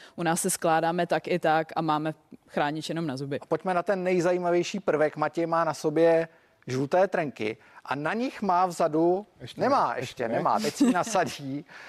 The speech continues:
Speaker 2: teď si nasadí zlatonku, kterou určitě všichni znáte z filmů Harryho Pottera. Zlatonka se připevňuje zezadu na ty
Speaker 3: Zlatonka
Speaker 2: žluté
Speaker 3: je
Speaker 2: trenky.
Speaker 3: tako-, takový to tenisák v ponožce, který, eh, zlatonka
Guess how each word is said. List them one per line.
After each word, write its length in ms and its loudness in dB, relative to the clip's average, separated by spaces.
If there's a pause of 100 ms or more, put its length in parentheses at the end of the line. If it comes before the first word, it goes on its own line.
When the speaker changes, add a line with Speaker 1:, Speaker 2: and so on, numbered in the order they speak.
(160)
Speaker 2:
teď 140 0
si 100 4
nasadí 440 0
zlatonku, 640 2
kterou 360 4
určitě 640 4
všichni 560 -2
znáte 760 0
z 120 -10
filmů 440 0
Harryho 300 4
Pottera. 500 -4 (800)
Zlatonka 600 0
se 120 -2
připevňuje 560 2
zezadu 580 2 (200)
na 440 -2
ty 60 -16
Speaker 3:
Zlatonka 240 2
Speaker 2:
žluté 160 2
Speaker 3:
je 140 4
Speaker 2:
trenky. 480 -2
Speaker 3:
tako-, 280 0
takový 340 2
to 160 2 (240)
tenisák 500 0
v 60 -18
ponožce, 560 0 (800)
který, 460 2 (600)
eh, 360 0
zlatonka 680 -2